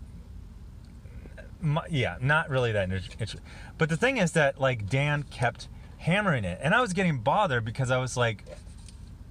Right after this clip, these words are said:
"Why?" Because th-, that will never be asked in the opposite direction. Uh, you know, when something goes to comic book stores, nobody will ever say to the comic book stores,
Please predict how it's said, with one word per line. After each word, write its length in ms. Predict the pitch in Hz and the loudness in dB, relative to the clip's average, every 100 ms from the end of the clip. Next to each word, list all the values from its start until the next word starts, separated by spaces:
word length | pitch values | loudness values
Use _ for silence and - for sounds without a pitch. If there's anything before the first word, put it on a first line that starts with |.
| - - - - - - 117 | -16 -16 -16 -16 -16 -10 -4
"Why?" 580 | 107 127 139 85 - - - | 2 4 4 4 -2 -10 -4
Because 540 | 131 165 151 139 - - - - - - | 2 4 4 2 -6 -12 -16 -16 -16 -14
th-, 120 | 123 113 110 - - - - | -10 -6 -6 -8 -14 -16 -4
that 640 | 117 107 143 202 233 - | -2 4 6 6 6 2
will 180 | 175 190 | 2 4
never 420 | 156 151 165 190 | 6 6 6 4
be 300 | 170 175 147 | 4 2 2
asked 640 | 117 120 147 185 - - - - | 2 4 4 2 -2 -10 -14 -2
in 160 | 143 143 | 0 2
the 180 | 135 - | 2 2
opposite 540 | 123 147 - - 139 123 | 4 4 2 -2 0 2
direction. 640 | 113 113 117 - - - - - - - - - - - - - - | 4 4 4 0 -4 -6 -14 -18 -18 -16 -16 -16 -16 -16 -14 -14 -4
Uh, 220 | 123 120 - | 2 2 2
you 160 | - 147 | 2 2
know, 100 | 139 | 4
when 120 | 135 | 4
something 300 | 160 165 180 | 4 2 4
goes 200 | 165 151 | 2 2
to 60 | - | 2
comic 320 | 143 143 135 | 2 2 0
book 160 | 117 - | -2 0
stores, 480 | - 95 90 87 - - - - - - - | 0 2 2 -2 -8 -16 -16 -16 -16 -12 0
nobody 360 | 135 175 180 165 | 4 6 6 4
will 160 | 147 | 4
ever 200 | 147 139 | 4 4
say 340 | 131 147 131 127 | 2 4 4 2
to 160 | - | 0
the 80 | 113 | 0
comic 280 | - 135 123 | 2 0 0
book 160 | 117 | -4
stores, 460 | - 113 98 95 - | 0 2 2 0 -4